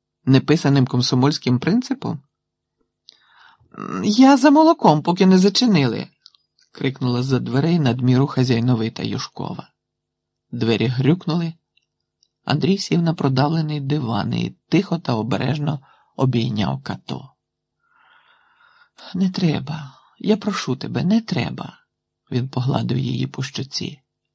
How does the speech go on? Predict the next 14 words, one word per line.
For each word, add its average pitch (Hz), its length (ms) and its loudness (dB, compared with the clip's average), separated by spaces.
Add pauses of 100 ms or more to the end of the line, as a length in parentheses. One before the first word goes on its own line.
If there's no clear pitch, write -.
(640)
Стан 170 440 -2 (320)
особливого 135 760 2
суму 175 540 -2 (400)
чергувався 156 640 0
у 139 100 -2
Като 143 400 -4
з - 60 -14
коментарями, 151 960 -6 (800)
як 117 240 -4
у 120 40 0
бразильському 127 840 -4
серіалі. - 720 -8 (1700)
«Ти 190 440 4
виїдеш? 180 960 -4